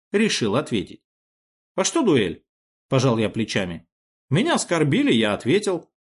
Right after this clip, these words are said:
«Но Олег же хороший шпажист», осторожно заметила Елена. Вот ей, как я заметил, не очень приятна была эта тема. Ещё бы! Понимает, из-за кого дуэль-то была.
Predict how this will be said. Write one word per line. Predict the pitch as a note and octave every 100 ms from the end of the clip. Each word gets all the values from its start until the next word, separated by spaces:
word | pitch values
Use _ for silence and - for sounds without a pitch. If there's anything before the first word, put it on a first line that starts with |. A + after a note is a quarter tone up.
| _ _ _ _ _
«Но | B2 D3+ E3
Олег | C#3 C#3+ E3 G#3 A#2+
же | B2+
хороший | - G#2 G2+ C#3+ -
шпажист», | E3 F#3+ G3+ B3+ D#3+ - _ _ _ _ _ -
осторожно | A#2+ - C3+ G#2+ A2
заметила | G#2+ A#2+ A2+ A#2 A#2
Елена. | C#3 C#3+ G2+ D#2+ - _ _ _ _ G#2+
Вот | D3 B3+
ей, | E3+ F#3+ D#4+ -
как | A#2 -
я | B2
заметил, | G#2+ B2+ A#2+ F#2+ F2
не | G#2+ A3
очень | D4 C#3+ - G2+
приятна | A2+ A#2 G#2 G#2+ G2
была | G#2+ G2+
эта | F#2 A2+
тема. | - F#2+ E2+ - _ _ -
Ещё | A#2 D3+ - D3+ F#2
бы! | E2 - _ _ -
Понимает, | G#3 D4+ E3 E3+ A3
из-за | F#3+ A#2+ C3
кого | D3 D#3+ A#2
дуэль-то | A#2+ G3 G2+ G#2+
была. | F#2 G#2+ E2+